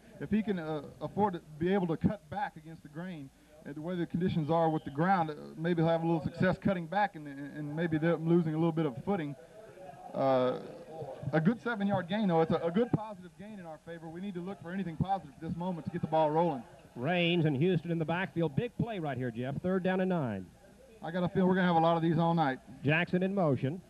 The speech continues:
Speaker 2: Sarton back to pass. Good blocking. Throws. He's hit as he throws.
Speaker 1: Go!
Speaker 2: Caught. Caught for a big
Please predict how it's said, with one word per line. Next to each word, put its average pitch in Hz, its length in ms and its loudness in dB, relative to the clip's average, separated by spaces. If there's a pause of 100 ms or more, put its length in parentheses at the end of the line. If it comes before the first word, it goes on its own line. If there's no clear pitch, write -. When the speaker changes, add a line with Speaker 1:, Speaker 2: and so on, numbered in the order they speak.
Speaker 2:
Sarton 185 340 0
back 156 260 0
to 202 60 0
pass. 175 400 -2
Good 175 200 -4
blocking. 170 520 -4 (560)
Throws. 175 380 2
He's 202 220 0
hit 247 180 2
as 214 120 0
he 190 120 0
throws. 233 440 2 (180)
Speaker 1:
Go! 403 260 2
Speaker 2:
Caught. 285 300 2 (480)
Caught 294 200 2
for 285 180 4
a 285 40 0
big 285 220 2